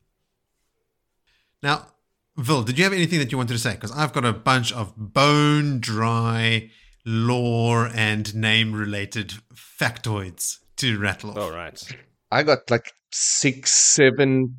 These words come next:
Speaker 3: pages of people history on this stretch of the North people, but I j-, just, I
Speaker 1: Uh-huh.
Speaker 3: can't read my handwriting, so I'll give you, like, just take the
Speaker 1: Okay,
Speaker 3: floor and
Speaker 1: okay.
Speaker 3: rattle
Speaker 1: I'm
Speaker 3: off
Speaker 1: already
Speaker 3: yours.
Speaker 1: drawing this
Speaker 2: Mm.
Speaker 1: picture, so. <laughs>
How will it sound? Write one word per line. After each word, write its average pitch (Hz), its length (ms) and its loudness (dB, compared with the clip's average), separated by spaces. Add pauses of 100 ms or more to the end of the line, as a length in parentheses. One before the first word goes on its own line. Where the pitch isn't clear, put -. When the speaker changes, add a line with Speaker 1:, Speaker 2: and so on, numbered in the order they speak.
Speaker 3:
pages 110 840 0 (100)
of 101 220 -4 (160)
people 107 560 0
history 92 840 -6 (260)
on 90 360 -4
this 98 200 -2
stretch - 680 0 (120)
of 87 220 -10
the 95 100 0
North 92 360 0 (100)
people, 110 500 -4 (220)
but 95 320 0 (100)
I - 120 -20
j-, - 200 -16
just, 113 200 -4
I 123 60 -8
Speaker 1:
Uh-huh. 113 200 -2
Speaker 3:
can't 113 340 0
read 95 220 -2
my 90 140 -2
handwriting, 90 600 -2
so - 200 -8
I'll 90 80 -8
give 92 260 -8
you, 87 380 -6 (240)
like, 101 180 -8
just - 220 -12
take 101 140 2
the - 80 -2
Speaker 1:
Okay, - 40 -6 (120)
Speaker 3:
floor 90 300 0
and 87 120 -2
Speaker 1:
okay. 135 180 -2
Speaker 3:
rattle 95 400 0
Speaker 1:
I'm 87 60 0
Speaker 3:
off - 80 2
Speaker 1:
already 156 200 4
Speaker 3:
yours. 135 120 -4
Speaker 1:
drawing 135 300 2
this 117 120 -2
Speaker 2:
Mm. 90 60 -12
Speaker 1:
picture, 117 460 -2
so. 107 300 -8 (1400)
<laughs> 143 100 -6